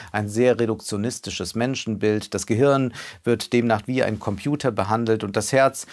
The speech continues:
ist dann auch nicht viel mehr als eine Pumpe. Aber was sind wir dann eigentlich noch? Jene, die diese Position vertreten, so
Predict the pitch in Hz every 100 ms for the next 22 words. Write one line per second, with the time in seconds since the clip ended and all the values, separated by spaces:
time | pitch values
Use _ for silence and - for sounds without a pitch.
0 | - - 117 123 117 117 113 - 120 107
1 | 110 104 90 85 101 101 - 95 87 -
2 | - 85 _ - - - 113 120 120 123
3 | 120 151 - 98 80 80 - 85 80 82
4 | 87 82 85 82 - - _ - - -
5 | 123 175 160 120 107 143 123 - 110 110
6 | - 120 107 104 117 135 131 110 117 147